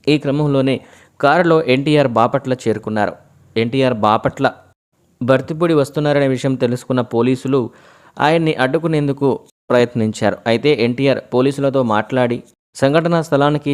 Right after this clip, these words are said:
చేరుకునే ప్రయత్నం చేశారు. కానీ పోలీసులు మాత్రం ఎన్టీఆర్ కనుక అక్కడికి వెళ్తే గొడవ మరింత పెద్దదవుతుందని, అందుకే పోలీసులు ఎన్టీఆర్కి నచ్చచెప్పి వెనక్కి పంపించే ప్రయత్నం చేశారు.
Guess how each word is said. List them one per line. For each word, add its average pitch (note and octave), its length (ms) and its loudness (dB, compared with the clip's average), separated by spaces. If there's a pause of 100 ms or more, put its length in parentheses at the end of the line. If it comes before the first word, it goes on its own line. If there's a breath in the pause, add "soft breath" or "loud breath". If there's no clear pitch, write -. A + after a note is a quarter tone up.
చేరుకునే C3+ 440 0
ప్రయత్నం B2 440 -2
చేశారు. A#2 360 -4 (120)
కానీ A#2 200 0
పోలీసులు C3 540 0
మాత్రం A#2+ 320 -2 (460 soft breath)
ఎన్టీఆర్ F3 420 0
కనుక D3+ 200 -2 (120)
అక్కడికి C3 340 -2
వెళ్తే B2 340 0 (500)
గొడవ C#3+ 340 4
మరింత D#3 320 2 (120)
పెద్దదవుతుందని, C3+ 680 -2 (180)
అందుకే B2+ 280 -2 (480 soft breath)
పోలీసులు D3 480 2
ఎన్టీఆర్కి C3+ 540 0
నచ్చచెప్పి B2+ 480 -4 (160)
వెనక్కి C3 400 -4
పంపించే A#2+ 340 -4
ప్రయత్నం A2+ 480 -2
చేశారు. G2+ 360 -6